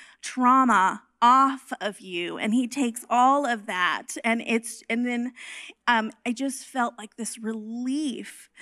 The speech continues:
and release of, like, that I could, God knew the cost. He knew the cost, and he paid it gladly. And we can too.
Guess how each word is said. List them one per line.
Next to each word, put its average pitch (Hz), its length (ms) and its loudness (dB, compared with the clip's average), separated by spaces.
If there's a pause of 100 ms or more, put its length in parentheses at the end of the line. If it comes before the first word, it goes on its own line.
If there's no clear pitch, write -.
(240)
and 240 220 -2
release 233 960 -8 (320)
of, 220 180 -4
like, 220 300 -6 (420)
that 226 400 -4
I 233 200 -4
could, 240 400 -6 (520)
God 262 340 0
knew 226 540 0
the - 140 -12
cost. - 840 -6 (840)
He 277 180 2
knew 285 240 6
the 254 100 -4
cost, 254 720 -2
and 226 120 -4
he 233 120 0
paid 262 440 -6
it - 340 -6
gladly. 240 840 -6 (760)
And 240 260 4 (360)
we 247 240 2
can 254 240 0
too. 208 420 -4